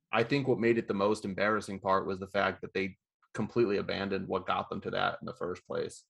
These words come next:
even if it was beating up teams. Like, if you break down the possessions, I mean, they, they had several three and outs to start off,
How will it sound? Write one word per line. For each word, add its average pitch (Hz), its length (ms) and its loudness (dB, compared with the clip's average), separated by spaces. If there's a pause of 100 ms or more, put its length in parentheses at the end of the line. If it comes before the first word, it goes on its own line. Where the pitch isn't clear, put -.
(280)
even 104 220 -2
if 92 80 -6
it 73 80 -4
was 90 240 -6
beating 90 280 -6
up 78 140 -10
teams. 85 540 -10
Like, 101 180 0 (240)
if 107 140 -4
you 113 80 2
break 107 240 4
down 107 160 4
the 101 80 0
possessions, 98 640 -2 (380)
I 107 80 0
mean, 104 340 0 (140)
they, 107 420 4 (160)
they 110 200 4
had 104 220 2 (440)
several 120 300 4
three 113 200 -2
and 104 100 0
outs 101 220 2
to 107 80 -8
start 98 240 2
off, 95 300 0